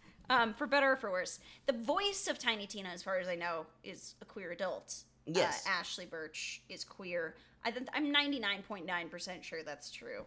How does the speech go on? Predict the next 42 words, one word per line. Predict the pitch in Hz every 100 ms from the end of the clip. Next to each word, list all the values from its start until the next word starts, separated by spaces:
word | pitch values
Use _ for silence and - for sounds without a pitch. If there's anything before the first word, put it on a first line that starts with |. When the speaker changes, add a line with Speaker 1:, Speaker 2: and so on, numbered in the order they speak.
| - 190
Speaker 1:
uh, | 117 -
that | -
she, | - - - -
I | 226
know | 240 285 277
that | 254
I've | 214 -
seen, | - 202 196
like, | 175 - - - - - - _ _ _ _ -
um, | 214 180 143
vines | 190 196 180 185 190 190 196
or |
whatever | 185 185 185 180 175
of | 170
her | - 170 160 202
being | 165 170 170
gay. | 165 160 151 165
Like, | 185 180
I'm | 220
ninety-nine | 190 180 175 165
percent | 196 180 -
sure | - 127
she's | - -
queer. | - - - _ _ _ _ _ _ _ _ - - -
Are | 240
you | 226
looking | 208 202
it | 196
up | 196
to | 208
confirm? | 196 175 208 196 233 - -
Speaker 2:
Mm-hmm. | 131 123 135 _ _ _ _ _ - - - - 226
Speaker 1:
And | 233
she | - 311
wrote | 220 262 - - -
Life | 185 -
is | -
Strange | 185 -
Before | 208 170
the | -
Storm. | - - - - _ _ _ _
Speaker 2:
Yes. | 117 123 - -